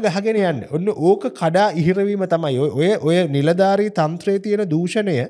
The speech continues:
මැඩ පැවැත්වීම තමයි මේ දූෂණ වංචා මැඩලීම කියන ක්‍රියාවලියේ අමාරුම කොටස. හේතුව ආණ්ඩුවක් වැඩ කරනවද නැද්ද කියන එක තීරණය කරන්නේ මේ පිරිස, නිලධාරීන්.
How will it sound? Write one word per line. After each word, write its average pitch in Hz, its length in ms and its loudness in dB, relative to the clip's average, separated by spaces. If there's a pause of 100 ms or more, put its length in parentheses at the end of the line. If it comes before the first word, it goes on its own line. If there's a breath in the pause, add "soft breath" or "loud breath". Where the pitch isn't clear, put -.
(580 soft breath)
මැඩ 131 320 2
පැවැත්වීම 190 580 0
තමයි 196 320 0
මේ 226 140 0
දූෂණ 175 440 -2
වංචා 175 480 -2
මැඩලීම 175 560 -2
කියන 196 300 -2
ක්‍රියාවලියේ 185 680 0 (100)
අමාරුම 214 600 0
කොටස. 180 360 -2 (1120)
හේතුව 143 400 4
ආණ්ඩුවක් 175 600 2
වැඩ 143 260 2
කරනවද 190 460 0
නැද්ද 156 420 -2
කියන 143 280 -2
එක 156 200 -2 (440)
තීරණය 220 400 4
කරන්නේ 226 320 0
මේ 202 80 -6
පිරිස, 147 220 -4 (480)
නිලධාරීන්. 135 600 2